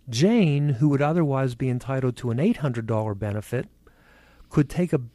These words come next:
what's called a spousal benefit, which would be half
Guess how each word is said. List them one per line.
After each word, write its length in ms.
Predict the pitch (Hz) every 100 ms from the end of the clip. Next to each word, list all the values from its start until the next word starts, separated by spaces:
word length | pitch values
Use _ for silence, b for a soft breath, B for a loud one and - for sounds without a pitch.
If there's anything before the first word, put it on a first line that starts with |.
| -
what's 240 | - 135
called 280 | - 151 135
a 60 | 117
spousal 600 | - - 180 240 - 135
benefit, 560 | 113 117 117 135 - _ b b
which 220 | 147 -
would 120 | 151
be 120 | 135 143
half 760 | - 180 214 165 131 147 -